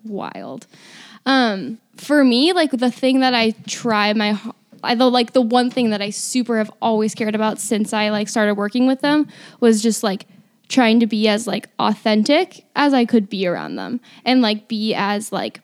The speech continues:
as much of a, like, a human, like, just, like, honest with them as I can be. And, like, not in, like, a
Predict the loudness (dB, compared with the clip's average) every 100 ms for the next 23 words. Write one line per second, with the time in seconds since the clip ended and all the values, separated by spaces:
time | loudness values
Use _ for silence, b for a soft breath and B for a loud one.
0 | _ _ _ _ _ _ 0 4 4 4
1 | 2 0 0 -2 -2 -2 2 4 4 4
2 | 2 -2 b b b -6 -6 -6 -10 _
3 | -6 -4 -4 -6 -2 0 2 0 0 -4
4 | -4 -6 -4 -4 -4 -6 -6 -2 0 4
5 | 4 4 4 4 4 2 0 0 0 -2